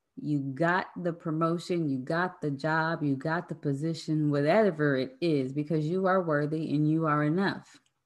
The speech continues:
And so my hope for you today is if you're listening,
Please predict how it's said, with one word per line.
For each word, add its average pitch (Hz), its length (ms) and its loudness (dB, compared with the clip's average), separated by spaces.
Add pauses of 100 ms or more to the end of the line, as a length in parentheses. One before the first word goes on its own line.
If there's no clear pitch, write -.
(760)
And 147 180 2
so 143 460 -2 (400)
my 151 140 0
hope 202 260 2
for 190 140 -2
you 165 260 0
today 151 360 -2
is 139 120 -2
if 151 160 -6
you're 175 140 -2
listening, 165 580 -2